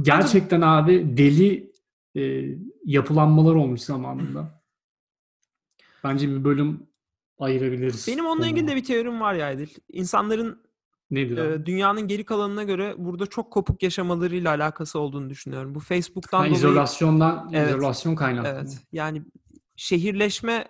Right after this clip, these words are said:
Speaker 2: bence hala çok az. Popülasyonun şehirleşmesinin hala çok az olduğunu. Az olmasa bile şöyle söyleyeyim. Çok sayıda çok kopuk insan yaşıyor burada. Eğitimsizlik, kopukluk.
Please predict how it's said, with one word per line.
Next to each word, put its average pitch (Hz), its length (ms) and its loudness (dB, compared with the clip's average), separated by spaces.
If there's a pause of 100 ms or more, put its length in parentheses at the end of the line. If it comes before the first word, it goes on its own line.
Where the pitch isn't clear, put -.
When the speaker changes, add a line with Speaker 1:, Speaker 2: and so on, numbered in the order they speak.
Speaker 2:
bence 190 460 -4 (400)
hala 220 460 4
çok 160 260 -8
az. 143 260 -16 (420)
Popülasyonun 196 800 -4 (560)
şehirleşmesinin 190 840 -4
hala 190 340 2
çok 180 220 -6
az 160 120 -4
olduğunu. 147 300 -4 (380)
Az 226 200 4
olmasa 294 480 0
bile 294 280 -6 (180)
şöyle 262 340 -2
söyleyeyim. 202 520 -6 (560)
Çok 302 260 0
sayıda 269 540 -2 (440)
çok 294 280 -2
kopuk 247 300 -2
insan 202 300 0
yaşıyor 151 440 -4
burada. 135 360 -12 (1800)
Eğitimsizlik, 392 880 -2
kopukluk. - 680 -4